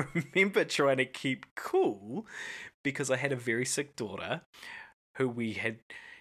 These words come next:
gotten to sleep, which was kind of a big deal, and I was in the bed with her trying not to freak out.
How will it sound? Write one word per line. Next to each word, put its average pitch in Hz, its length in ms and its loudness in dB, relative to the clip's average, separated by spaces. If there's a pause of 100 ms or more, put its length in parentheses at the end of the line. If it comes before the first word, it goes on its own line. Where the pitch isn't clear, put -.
(220)
gotten 113 260 -4
to 226 140 2
sleep, 135 360 0
which - 200 -8
was 123 100 -6
kind 104 220 -4
of 110 80 -8
a 123 80 -4
big 135 260 -2
deal, 110 420 -2 (100)
and 120 180 4
I 104 80 0
was 127 160 2
in 156 100 0
the 170 60 -2
bed 117 220 0
with 107 160 -2
her 104 120 0
trying 107 760 0 (240)
not 117 280 -6
to 107 160 -6
freak - 360 -10
out. 107 300 -4